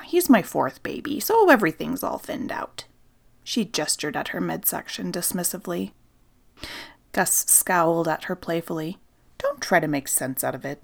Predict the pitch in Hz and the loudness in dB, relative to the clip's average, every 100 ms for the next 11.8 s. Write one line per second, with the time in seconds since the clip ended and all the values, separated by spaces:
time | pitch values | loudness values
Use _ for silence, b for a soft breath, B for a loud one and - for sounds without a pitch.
0 | _ _ _ _ _ _ _ _ _ _ | _ _ _ _ _ _ _ _ _ _
1 | _ - - 233 - 180 160 156 175 165 | _ -8 0 2 4 2 2 0 0 -2
2 | 160 165 165 165 185 185 165 180 B B | -2 -4 -4 -2 -6 -6 -6 -8 B B
3 | B - 427 370 226 160 262 B B B | B 0 8 10 10 8 0 B B B
4 | 302 294 381 311 302 294 - - 339 349 | 6 6 4 4 6 4 2 0 0 4
5 | 302 247 226 - 247 254 247 226 226 240 | 4 4 2 0 2 4 4 4 4 2
6 | 233 226 - 233 349 311 175 175 165 165 | -2 -4 2 4 6 6 6 2 -2 -2
7 | 170 165 165 247 311 - 226 269 269 220 | -2 -2 4 6 6 4 8 8 8 6
8 | 185 180 170 165 208 269 208 175 196 170 | 6 4 0 0 4 6 4 2 2 2
9 | 170 220 339 226 170 - - 170 180 - | 4 6 8 8 6 -2 -4 -2 -4 -2
10 | 202 226 240 233 - 170 180 - - 175 | -2 -2 -4 -4 -4 -4 -4 -6 -4 0
11 | 180 214 220 - - 262 247 - | 4 4 2 2 4 4 4 0